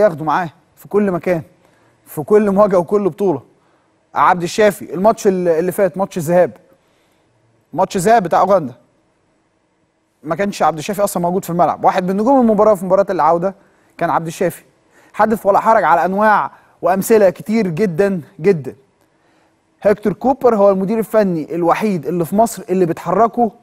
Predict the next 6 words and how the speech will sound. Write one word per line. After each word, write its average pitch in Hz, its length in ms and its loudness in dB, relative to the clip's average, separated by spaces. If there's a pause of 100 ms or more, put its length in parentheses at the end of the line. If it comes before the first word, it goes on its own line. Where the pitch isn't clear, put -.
(180)
قناعاته 208 600 0 (180)
والتزاماته 196 800 0 (280)
ومخه 240 540 2 (120)
والجهاز 226 360 2
المعاون. 190 480 -4 (880)
طيب، 185 280 2